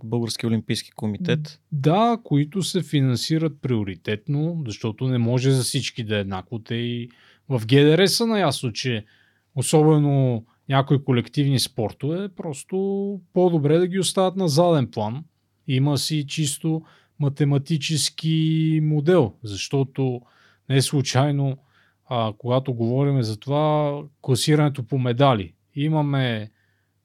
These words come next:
Speaker 2: нормално, а, класиране, имаме и това, което е в източния блок, най-вече Съветския съюз. Класирането по медали се оценява, а, все пак водещите броя на златните медали. Една държава може да има шейсет медала,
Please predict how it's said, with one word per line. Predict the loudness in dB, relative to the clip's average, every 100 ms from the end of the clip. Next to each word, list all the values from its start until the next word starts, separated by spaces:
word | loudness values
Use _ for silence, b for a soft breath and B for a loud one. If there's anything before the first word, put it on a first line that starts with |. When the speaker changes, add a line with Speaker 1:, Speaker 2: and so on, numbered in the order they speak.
| _
Speaker 2:
нормално, | -2 0 0 4 4 4 0 0 -2 -4 -8
а, | -6 -6 -4
класиране, | -2 -2 0 0 0 0
имаме | 0 -2 -2 -4
и | -6
това, | -6 -4
което | -4 -4 -4
е | -4
в | -4
източния | -8 -8 -10 -8
блок, | -4 -4 -4
най-вече | -2 0 0 -2
Съветския | 0 2 2 0 -4
съюз. | -4 -6 -8 -12 -14 b b b b b b b -4
Класирането | -2 2 4 4 2 -2
по | -2
медали | 0 2 2 2 0
се | -2 -4
оценява, | -4 -2 0 0 0 -2 -2 -4 -6
а, | -10 -12 -10 -10 -12
все | -6 -2 -2
пак | -2 -2 2
водещите | 2 4 0 -2
броя | 0 4 4
на | 4
златните | 4 2 0 -4
медали. | -2 -2 -2 -4 -6 -12 _ _ _ _ _
Една | -2 2 2
държава | 2 0 0 0
може | 0 -2 0
да | 0
има | 0
шейсет | -2 -4 0 2
медала, | 2 2 2 2 0 -2 -6